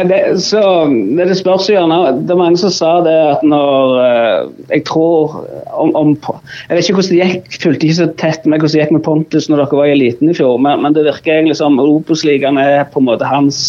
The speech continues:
arena, fordi der, eh, får han briljere, mens han gjerne faller litt gjennom i Eliteserien, jeg vet ikke.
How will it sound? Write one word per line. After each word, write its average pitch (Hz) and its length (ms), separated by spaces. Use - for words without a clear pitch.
arena, 139 640
fordi 151 400
der, 147 480
eh, 117 380
får 143 160
han 135 120
briljere, 139 520
mens 127 220
han 147 160
gjerne 156 460
faller 160 320
litt 160 100
gjennom 139 380
i 147 80
Eliteserien, 139 680
jeg 143 100
vet 151 160
ikke. - 180